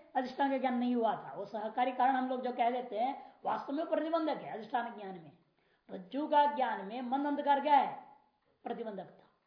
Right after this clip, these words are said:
और वही प्रतिबंधक को हम सहकारी कारण इसलिए कहते हैं, सर्प की उत्पत्ति में सहयोग दे दिया उसने। सर्व दृष्टि सहकारी कारण है, अधिष्ठान दृष्टि प्रतिबंधक।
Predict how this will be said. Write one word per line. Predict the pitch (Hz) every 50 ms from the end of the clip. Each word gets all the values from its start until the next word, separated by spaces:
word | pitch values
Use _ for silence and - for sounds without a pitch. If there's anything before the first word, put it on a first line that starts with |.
| _ _ _ _ _ _ _ _ _ _ _ _ _ _ -
और | 240 247
वही | 254 269 285 339 370
प्रतिबंधक | 359 - 330 330 - 339 330 330 339 339 - - 349 349 349 359
को | 330
हम | 320 320 311
सहकारी | - 294 294 285 302 302 294
कारण | 311 302 302
इसलिए | 294 - 311 339 330
कहते | - 311 302 302 302 311
हैं, | 302 294 302 - -
सर्प | - - 320 269 240
की | 254 277
उत्पत्ति | 254 - - 262 233 240 233
में | 190 185
सहयोग | - - 226 180 214 220 226
दे | 208 208
दिया | 208 214 220 208
उसने। | 202 196 - 220 220 - - _ _ _ _ _ _ _ _ _ _ _ _ _ _ _ _ _ _ _ _ _ _ _
सर्व | _ _ - - 220 254 269 269 302
दृष्टि | 277 269 302 269 - - 349 330
सहकारी | 285 311 320 320 - 320 320 330 311
कारण | 247 302 294 277 262 233
है, | 190 156 - - - - _ _ _ -
अधिष्ठान | 190 240 240 - 269 277 285
दृष्टि | 294 285 - - - 330 370 370 - - - - - - - _ -
प्रतिबंधक। | 269 - - 190 151 127 117 - _ _ - -